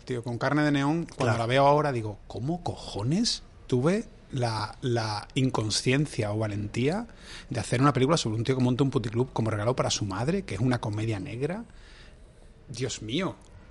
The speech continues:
Speaker 1: Que, o sea, por un lado, me gusta el haberme atrevido y me abrió las puertas de Estados
Speaker 2: Sí,
Speaker 1: Unidos,
Speaker 2: sí, sí.
Speaker 1: y por otro digo, "Ahora no me atrevería ni de coña". O sea, no, no
Speaker 2: Sí.
Speaker 1: creo que, que tuviera esta, este, eso, esa inconsciencia.
Speaker 2: Y te atrevas o no, sobre todo dices,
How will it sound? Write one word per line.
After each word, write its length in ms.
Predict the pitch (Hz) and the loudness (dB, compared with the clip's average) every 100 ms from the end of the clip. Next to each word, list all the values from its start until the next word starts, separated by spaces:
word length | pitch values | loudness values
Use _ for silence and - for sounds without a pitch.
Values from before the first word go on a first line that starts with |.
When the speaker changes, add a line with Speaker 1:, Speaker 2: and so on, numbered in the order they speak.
| - - | -20 -10
Speaker 1:
Que, 100 | - | -6
o 120 | 139 - - | -4 -6 -10
sea, 340 | 117 151 131 - | 0 2 2 2
por 100 | 143 | 2
un 120 | 151 | 6
lado, 380 | 170 131 120 101 - - | 8 6 2 -4 -12 -12
me 220 | 127 120 | -4 -2
gusta 300 | 120 143 151 | 0 0 4
el 40 | 156 | 4
haberme 200 | 151 147 | 6 4
atrevido 400 | 143 151 180 180 | 2 0 0 0
y 100 | 135 | -4
me 120 | 107 | -4
abrió 200 | 104 110 | -4 -2
las 120 | 113 | -2
puertas 300 | - 120 113 | -2 -2 -2
de 60 | 113 | -4
Estados 200 | 113 117 | 0 0
Speaker 2:
Sí, 80 | 117 | 4
Speaker 1:
Unidos, 360 | 135 151 156 202 | 4 6 4 0
Speaker 2:
sí, 100 | 113 | -4
sí. 260 | 113 151 - | -4 -6 -6
Speaker 1:
y 80 | 131 | -4
por 100 | 117 | -2
otro 140 | 127 | 0
digo, 160 | 120 95 | 0 -2
"Ahora 140 | 98 | -2
no 40 | |
me 100 | 117 | 2
atrevería 400 | 123 123 110 107 | 2 2 0 2
ni 120 | 120 165 | 4 4
de 140 | 104 | 4
coña". 440 | - 165 180 101 - | 2 2 2 0 -6
O 20 | |
sea, 200 | - 120 | -6 -4
no, 220 | 104 110 110 | -4 -6 -4
no 120 | 117 | -4
Speaker 2:
Sí. 40 | 120 | 0
Speaker 1:
creo 160 | 131 | 2
que, 160 | 147 131 | 2 2
que 140 | 135 | 0
tuviera 480 | - 127 120 127 120 | -2 2 4 6 4
esta, 420 | 113 - 123 113 107 | 2 0 0 0 -4
este, 500 | 113 - 120 113 107 - - - - | -6 -2 -2 -2 -4 -8 -14 -14 -6
eso, 260 | 131 196 | -2 0
esa 140 | 147 143 | 4 4
inconsciencia. 640 | 135 156 - 180 - 107 - | 4 2 0 0 -2 -8 -4
Speaker 2:
Y 100 | 170 | -2
te 100 | 131 | 0
atrevas 380 | 117 147 170 175 | 4 4 4 2
o 40 | |
no, 120 | 190 | -2
sobre 220 | 202 160 131 | -2 0 0
todo 220 | 151 175 | 4 6
dices, 480 | 175 143 147 135 - | 6 4 2 0 -2